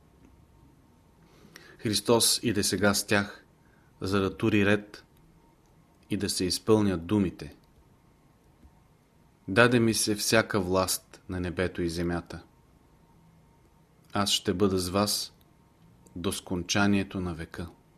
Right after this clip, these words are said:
Скончанието на века,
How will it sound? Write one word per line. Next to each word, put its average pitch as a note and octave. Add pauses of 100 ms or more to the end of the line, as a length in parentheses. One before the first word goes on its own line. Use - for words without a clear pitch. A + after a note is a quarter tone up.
(1120)
Скончанието C3
на A2
века, G2+